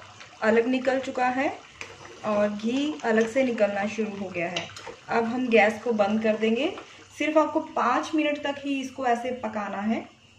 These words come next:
और उसके बाद हम इसे छान लेंगे। तो देखिए friends, हमने इसे अच्छे से छान लिया है और छलनी में हमारा पूरा का पूरा पनीर निकल आया है और नीचे पूरा का पूरा घी जमा हो गया है।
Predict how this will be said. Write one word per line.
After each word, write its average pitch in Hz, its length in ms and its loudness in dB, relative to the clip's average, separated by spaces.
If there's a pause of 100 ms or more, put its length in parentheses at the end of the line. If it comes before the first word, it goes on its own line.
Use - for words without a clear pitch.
(300)
और 214 240 2
उसके 240 300 -2
बाद 233 240 4
हम 226 220 2
इसे 254 220 -2 (120)
छान 202 340 -4
लेंगे। 202 320 0 (1200)
तो 254 60 -6
देखिए 262 400 2
friends, 294 500 2
हमने 240 300 -4
इसे 247 180 -2
अच्छे 240 320 -2
से 247 140 -2
छान 233 420 -4
लिया 233 300 2
है 226 240 -2 (460)
और 190 300 -2
छलनी 226 500 -6
में 247 200 -4
हमारा 214 380 -2
पूरा 202 300 0
का 196 120 0
पूरा 190 280 -2 (200)
पनीर 208 380 -2
निकल 226 320 -2
आया 208 220 0
है 233 220 -6 (360)
और 202 140 0
नीचे 196 360 -6
पूरा 196 300 -2
का 190 140 -2
पूरा 196 300 0 (580)
घी 202 640 -6 (520)
जमा 190 320 -2
हो 196 180 -4
गया 175 200 -2
है। 202 220 -4